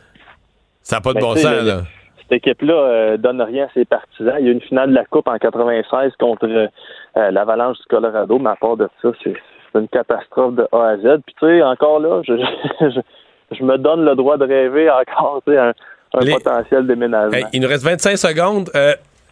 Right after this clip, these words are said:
Speaker 1: ensemble, euh, les gardiens du Canadien, on, là, on joue contre une super équipe.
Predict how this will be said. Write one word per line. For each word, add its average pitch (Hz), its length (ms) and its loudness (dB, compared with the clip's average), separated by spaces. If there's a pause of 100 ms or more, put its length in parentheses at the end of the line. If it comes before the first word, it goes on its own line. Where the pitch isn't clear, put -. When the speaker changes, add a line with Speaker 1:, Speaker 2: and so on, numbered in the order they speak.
(160)
Speaker 1:
ensemble, 165 680 0
euh, 135 300 -2
les 143 100 0
gardiens 156 320 -2
du 156 100 -6
Canadien, 165 360 0
on, 175 180 4
là, 185 140 4
on 185 140 2
joue 160 140 0
contre 151 240 0
une 151 100 -6
super 202 560 -2
équipe. 196 280 -4